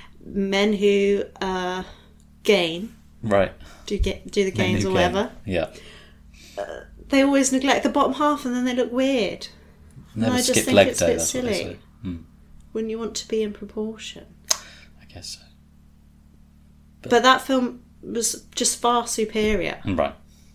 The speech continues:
Speaker 2: But
Speaker 1: It doesn't matter if, oh, 'cause that's another thing about Poor Things, is we were talking about, well, I was saying that the sci-fi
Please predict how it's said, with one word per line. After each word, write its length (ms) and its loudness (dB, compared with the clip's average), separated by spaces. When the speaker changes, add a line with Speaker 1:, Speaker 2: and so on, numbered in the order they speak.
Speaker 2:
But 100 10
Speaker 1:
It 80 4
doesn't 280 6
matter 380 4
if, 220 2
oh, 140 8
'cause 200 -2
that's 360 0
another 260 0
thing 220 -2
about 240 -4
Poor 200 -6
Things, 340 -8
is 120 -4
we 120 2
were 80 0
talking 320 -4
about, 340 -4
well, 140 4
I 180 6
was 140 2
saying 280 -2
that 180 -4
the 80 -6
sci-fi 920 0